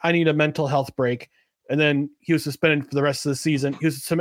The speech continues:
suspended for the entire twenty twenty-two season, uh, but then traded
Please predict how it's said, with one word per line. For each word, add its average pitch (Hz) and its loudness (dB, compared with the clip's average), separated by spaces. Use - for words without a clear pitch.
suspended 170 -2
for 160 -4
the 151 2
entire 156 0
twenty 151 -2
twenty-two 143 -2
season, 120 -4
uh, 120 -2
but 131 -4
then 139 2
traded 170 0